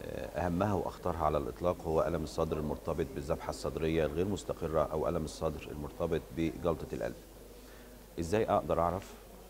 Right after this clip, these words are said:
أنا كإنسان طبيعي جالي ألم في الصدر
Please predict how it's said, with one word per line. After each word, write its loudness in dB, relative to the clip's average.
أنا 2
كإنسان -2
طبيعي 0
جالي 0
ألم -2
في -6
الصدر 2